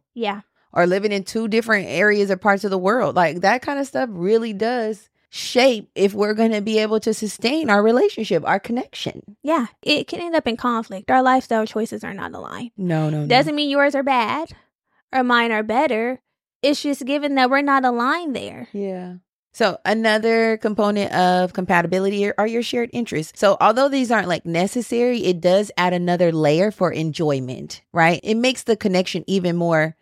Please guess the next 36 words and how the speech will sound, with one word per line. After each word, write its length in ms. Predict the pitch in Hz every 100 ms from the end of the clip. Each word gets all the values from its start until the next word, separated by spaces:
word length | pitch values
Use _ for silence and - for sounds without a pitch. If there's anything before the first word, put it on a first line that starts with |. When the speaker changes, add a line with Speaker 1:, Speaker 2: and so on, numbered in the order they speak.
| -
Speaker 2:
enjoyable. 560 | 226 247 277 139 131 _ _ _ -
More 140 | 233
Speaker 1:
Yeah. 80 | 262
Speaker 2:
joyful, 480 | 226 254 381 - 170
right? 180 | 175 226
So 120 | 208
this 160 | 254
looks 180 | 247 220
like 160 | 170 160
your 120 | 160
hobbies, 640 | 196 185 180 185 185 180 -
different 260 | 196 202
activities, 720 | 170 165 233 190 190 180 180 -
passions, 720 | - 190 185 190 202 185 185 - -
anything 360 | - 285 294 254
that 80 | 220
you 160 | 208
both 200 | 185 185
find 300 | 185 170 156
fun 420 | - 202 180 185 180
and 160 | 160 156
fulfilling 640 | 147 - 139 - 90 - _ _ -
to 120 | 185
do 120 | 208
together. 480 | 220 294 285 - - _ -
Speaker 1:
I 40 |
Speaker 2:
So 60 | 240
Speaker 1:
love 340 | 202 185 170 170 - -
Speaker 2:
this 220 | 185 220
Speaker 1:
this. 60 | -
Speaker 2:
might 220 | 180 170
look 180 | 175 170
like, 220 | 160 165
you 100 | 185
know, 140 | 170
enjoying 460 | 160 165 185 185 180